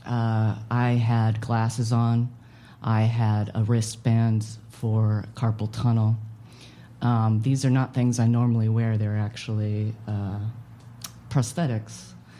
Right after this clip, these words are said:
Um, I don't know if, no one has yet mentioned to me that I was wearing glasses and a wrist, uh, arm brace. Um, but that is very much a part of the work as well.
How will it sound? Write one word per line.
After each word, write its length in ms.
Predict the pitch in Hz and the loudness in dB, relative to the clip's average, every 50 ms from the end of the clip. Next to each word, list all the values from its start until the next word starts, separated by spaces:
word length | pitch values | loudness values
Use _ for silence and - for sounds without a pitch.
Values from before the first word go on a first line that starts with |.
| - - - - - - - | -20 -20 -20 -20 -20 -4 0
Um, 320 | 123 127 123 127 123 123 - | 2 2 4 4 4 2 2
I 80 | - 135 | 2 2
don't 220 | 139 139 127 - | 2 2 2 2
know 180 | 127 127 123 127 | 2 2 2 0
if, 120 | 120 113 - - - - - - - - - - - - - - - - | -2 -4 -6 -10 -18 -20 -20 -20 -20 -20 -20 -20 -20 -20 -20 -20 -6 0
no 240 | - 151 151 160 151 | 2 4 4 4 4
one 120 | 151 143 | 4 4
has 180 | 135 127 120 135 | 4 2 2 0
yet 300 | 135 131 131 - - 127 | 0 0 -2 -2 -2 -2
mentioned 420 | 135 127 131 131 - 139 131 131 | -2 0 0 -2 -2 -2 -4 -2
to 100 | - 139 | -2 -2
me 200 | 131 131 127 131 | -2 -2 -2 -2
that 140 | 139 127 110 | -4 -4 -4
I 80 | 113 | -4
was 140 | 113 113 110 | -4 -4 -2
wearing 260 | 120 120 117 113 113 | -2 0 2 2 2
glasses 720 | 104 110 117 113 123 120 113 - 139 131 127 123 - - - - - | 2 2 2 2 2 2 0 0 -2 -2 -2 -2 -6 -10 -16 -16 -8
and 460 | - 107 110 110 110 107 107 107 107 110 - - - - - - - - - - | -4 0 0 2 2 2 0 -2 -4 -6 -10 -16 -20 -20 -20 -20 -20 -20 -10 -4
a 80 | - | -2
wrist, 540 | 117 113 120 117 110 110 - - - - - - - | 0 2 2 2 0 0 -4 -8 -12 -14 -16 -10 -4
uh, 240 | - 113 107 107 110 | -2 0 0 0 0
arm 260 | - 123 123 123 123 | 0 2 2 2 2
brace. 500 | 113 113 110 104 101 104 - - - - - - - - - - - - - | 2 0 -2 -2 -4 -4 -8 -10 -12 -14 -16 -20 -20 -20 -20 -20 -16 -6 -2
Um, 200 | 123 120 117 117 | 0 2 2 2
but 120 | 120 117 | 0 0
that 160 | 131 127 123 | 0 0 0
is 120 | 123 117 113 | 0 -2 -4
very 220 | 117 127 127 120 | -2 -2 0 0
much 220 | 120 120 113 - | 0 0 -2 -4
a 40 | - | -8
part 260 | - - - 120 117 | -10 -6 -4 -2 0
of 60 | 117 107 | 0 2
the 80 | 113 | 2
work 260 | 107 117 113 107 - | 2 0 0 -2 -4
as 140 | 90 87 110 | -4 -4 -2
well. 440 | 117 120 120 117 113 110 107 107 110 | 0 2 2 2 2 2 2 0 0